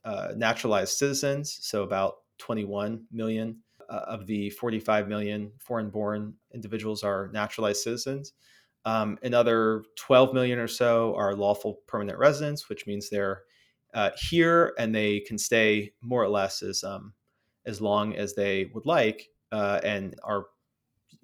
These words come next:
typically on the path to citizenship if that's something that they choose to do. Um, and then a minority of, of the number of foreign born, about, uh, a little over two million of the foreign born population are, uh, are temporary lawful residents. So they're here on temporary visas.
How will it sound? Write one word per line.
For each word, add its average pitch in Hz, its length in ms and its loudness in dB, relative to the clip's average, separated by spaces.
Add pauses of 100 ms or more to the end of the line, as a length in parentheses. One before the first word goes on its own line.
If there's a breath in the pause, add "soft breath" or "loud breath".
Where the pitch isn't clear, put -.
(120)
typically 110 380 -2
on 98 80 -2
the 95 60 -6
path 98 280 -2
to 107 100 -14
citizenship 131 600 -4
if 101 160 -12
that's - 240 -4
something 101 260 -8
that 95 120 -12
they 101 80 -10
choose 98 280 -12
to 98 80 -12
do. 101 280 -4 (500 soft breath)
Um, 104 160 -2
and 113 140 -4
then 107 400 4
a 107 60 -10
minority 104 760 0
of, 95 400 -6 (140)
of 101 220 -6
the 92 80 -14
number 98 240 -6
of 98 80 -6
foreign 101 260 -6
born, 95 320 -6
about, 95 360 -4 (340)
uh, 95 260 -8
a - 40 -10
little 110 180 0
over 101 160 0
two - 240 -2
million 98 420 -2 (180)
of 104 120 -4
the 107 80 -6
foreign 101 280 -2
born 98 180 -6
population 95 840 -4
are, 95 420 -4
uh, - 340 -8 (220)
are 101 140 -4
temporary 101 720 -2 (320)
lawful 104 560 2
residents. 139 500 2
So 104 80 -2
they're 95 160 0
here 98 260 -2
on 90 120 -4
temporary 110 480 0
visas. 113 520 -4